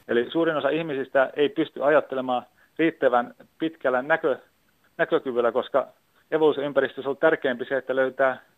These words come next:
niin se ruoka on nyt ja se säilyy seuraavan talven ylitse, eikä ole tarvinnut tämmöisen pitkän satojen vuosien tai tuhansien vuosien, vuosien, tota, ää,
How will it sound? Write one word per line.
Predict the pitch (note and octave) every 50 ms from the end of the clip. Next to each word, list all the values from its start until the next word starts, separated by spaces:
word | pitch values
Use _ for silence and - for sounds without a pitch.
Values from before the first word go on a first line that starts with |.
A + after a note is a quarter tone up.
| _ _ _ _ _ _ _ _ _ _ _ _ _ _ _ -
niin | B2+
se | C3+ C3+ C#3
ruoka | D#3 E3 D3 - - C#3
on | C3+ D3
nyt | E3 E3+ E3 - - C3+ B2 B2
ja | B2 A#2+ - - _ _
se | - C#3+ C#3 C#3+ D3 -
säilyy | - C#3+ C#3+ C#3+ C#3+
seuraavan | - D#3+ E3+ E3+ D3+ C3+ B2+ B2+ B2+ C3 - _ _ _ _ _ _
talven | - C#3+ D3 C3+ B2+ B2+
ylitse, | C3+ C#3+ D3 C#3 A#2+ - - B2
eikä | B2 A#2+ C3
ole | A#2+
tarvinnut | - C#3+ C3 C3 - B2+ - _ _ _ _ _ -
tämmöisen | C3+ C3 C3 C#3+ C3+
pitkän | - E3+ F3 F3 - - D3 C3+ B2+ - _ _ _ _
satojen | - E3 E3+ - D#3+ C#3+ C3+ C3+
vuosien | C3 C3+ C3 C3 - C3+ B2 A#2+
tai | C3 B2
tuhansien | - D#3+ C#3+ D#3 D#3 C3+ - B2+ A#2+ A#2
vuosien, | B2 B2 A#2 A2+ B2 B2 A#2+ A#2+ - _ _ _ _ _ -
vuosien, | B2+ B2 A#2 B2+ A#2+ A#2
tota, | A#2 A#2 - B2+ A#2+ A#2+ - _ _ _ _ _ - _ _
ää, | - A#2+ A#2+ A2+ A#2 A2+ G#2